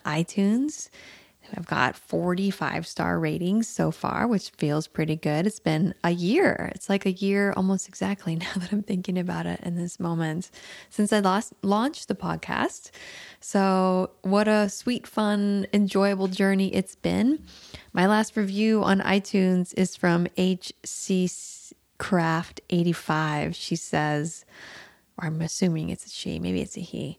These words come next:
"I love this podcast so much. The meditations and the guests are next level. It has had a huge impact on my journey. Thank you for your love, service, and wisdom, Marissa." Mm, you're welcome. You're welcome so much.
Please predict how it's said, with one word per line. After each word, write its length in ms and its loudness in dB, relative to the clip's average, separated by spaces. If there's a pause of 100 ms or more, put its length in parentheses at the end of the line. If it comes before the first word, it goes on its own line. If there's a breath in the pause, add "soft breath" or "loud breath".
(360 loud breath)
"I 120 2
love 200 4
this 160 -2
podcast 460 0
so 220 -2
much. 480 0 (120)
The 100 -4
meditations 840 0
and 160 -2
the 80 0
guests 600 -4 (100)
are 120 -4
next 440 -6
level. 560 -4 (100)
It 100 -4
has 140 -2
had 200 -2
a 40 0
huge 460 -2
impact 580 -2
on 100 -4
my 100 -2
journey. 480 -2 (520 loud breath)
Thank 200 2
you 80 2
for 100 0
your 160 6
love, 340 2
service, 380 0
and 160 0
wisdom, 440 -2
Marissa." 580 -2 (920 loud breath)
Mm, 320 -4
you're 120 0
welcome. 640 -2
You're 120 -2
welcome 280 0
so 220 0
much. 500 -2